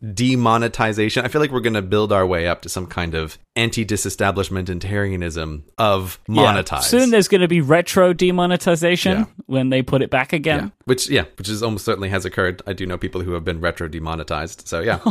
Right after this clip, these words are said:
Speaker 2: Oh, my word. <laughs>
Speaker 1: It's, it's, it's an ugly, ugly word.
Speaker 2: Retro, retro demonetized.
Speaker 1: Yeah, I guess, yeah, that could happen.
Speaker 2: When they take it away again.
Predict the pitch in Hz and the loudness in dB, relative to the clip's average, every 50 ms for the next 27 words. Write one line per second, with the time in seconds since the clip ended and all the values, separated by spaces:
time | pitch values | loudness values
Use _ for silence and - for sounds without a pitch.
0 | - - 269 - 277 254 254 254 233 220 226 226 - - 277 - 196 185 - 170 | 2 2 2 2 2 2 2 2 2 2 0 -2 0 0 0 0 0 -2 -4 -4
1 | - - - - - - - - - 220 - - - 185 180 185 170 - - - | -8 -12 -20 -20 -18 -16 -16 -10 -8 -8 -6 -4 -2 -2 -2 -2 -6 -10 -12 -20
2 | - - - - - - - - - - _ _ _ - - - - - - - | -20 -20 -20 -20 -18 -16 -14 -14 -16 -16 _ _ _ -20 -20 -18 -18 -18 -18 -18
3 | - - - - - - 123 113 - - - - - - 143 131 120 - - - | -18 -18 -20 -14 -4 -2 -2 -2 -2 -2 -4 -6 -4 -2 -2 -2 0 0 -2 -4
4 | - - - - - 127 - - 139 - - 131 131 123 120 117 113 110 107 - | -4 -4 -4 -4 -6 -4 -2 -2 -2 0 0 -2 0 2 2 2 2 2 0 -4
5 | - - 104 101 90 95 87 76 69 64 - 62 - _ _ _ _ - 139 131 | -4 -4 -4 -2 -2 -2 -4 -4 -6 -8 -10 -12 -14 _ _ _ _ -2 -2 0
6 | - - 131 123 117 147 170 - - 110 - - - - 73 69 65 71 73 - | 0 0 2 2 2 0 -2 -4 -4 -6 -6 -6 -8 -10 -10 -10 -10 -10 -12 -12
7 | - - 78 110 117 - - - _ _ _ _ _ _ _ - 110 95 82 92 | -12 -10 -10 -10 -12 -12 -16 -20 _ _ _ _ _ _ _ -6 -4 -4 -4 -4
8 | 92 98 - - 143 139 - - - 123 - - 135 151 151 - - 110 107 - | -4 -6 -4 -4 -4 -4 -4 -6 -12 -10 -6 -4 -4 -4 -4 -4 -6 -8 -8 -12
9 | _ _ - 117 110 110 107 - 123 110 127 127 135 151 165 160 165 165 208 233 | _ _ -8 -6 -6 -6 -6 -8 -8 -6 -6 -6 -4 -4 -4 -4 -4 -6 -6 -8
10 | - - | -8 -10